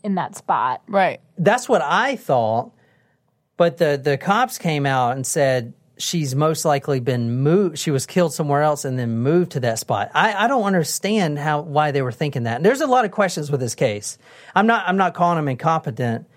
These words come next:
Speaker 3: I
Speaker 2: Unless she was killed so <clears throat> recently before that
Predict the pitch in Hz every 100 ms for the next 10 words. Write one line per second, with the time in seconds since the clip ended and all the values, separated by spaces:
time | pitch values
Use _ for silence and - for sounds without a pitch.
0 | _ - - - - - 175 311 - 330
1 | 285 - 285 262 - - 262 247 214 196
2 | 160 226 214 214 196 - - 233 220 190
3 | 180 180 170 165